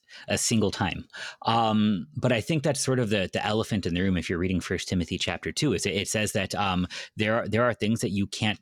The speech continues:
do. Um, there are things that, that I can't do, and there are things that, that are, are given specifically for men or specifically for women.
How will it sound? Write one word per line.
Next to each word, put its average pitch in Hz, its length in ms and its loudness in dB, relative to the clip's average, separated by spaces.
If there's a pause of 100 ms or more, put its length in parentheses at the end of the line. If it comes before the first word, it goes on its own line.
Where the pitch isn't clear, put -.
do. 82 360 0 (300)
Um, 98 320 2
there 107 140 2
are 95 60 0
things 104 240 0
that, 92 160 0
that 95 120 -2
I 101 160 -2
can't 104 340 -2
do, 110 180 2
and 113 120 4
there 120 120 4
are 117 60 2
things 123 320 0
that, 98 160 0
that 92 220 0
are, 95 180 0
are 95 120 2
given 104 380 4
specifically - 640 0
for 135 160 0
men 87 320 2
or 90 120 0
specifically 95 840 0
for 82 160 -10
women. 92 380 0